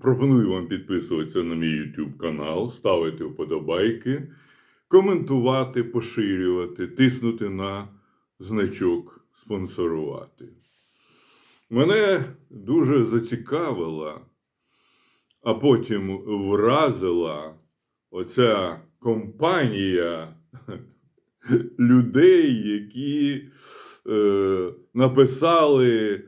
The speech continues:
оцей так званий в лапках «мирний план»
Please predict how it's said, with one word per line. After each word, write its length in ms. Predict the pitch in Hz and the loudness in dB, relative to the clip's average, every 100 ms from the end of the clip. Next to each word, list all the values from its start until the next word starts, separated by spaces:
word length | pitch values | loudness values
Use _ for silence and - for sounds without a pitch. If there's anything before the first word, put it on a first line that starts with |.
| _ | _
оцей 440 | 107 104 135 131 120 | -8 -4 2 2 2
так 240 | 113 104 | 0 -2
званий 460 | 98 127 120 113 107 | 0 2 4 2 2
в 80 | |
лапках 680 | 104 117 117 - 120 98 - | 4 2 0 -2 -2 -2 -6
«мирний 520 | 107 107 101 101 98 | 0 0 0 -2 -6
план» 760 | 98 110 151 196 175 107 92 | -6 -4 0 0 0 -2 -6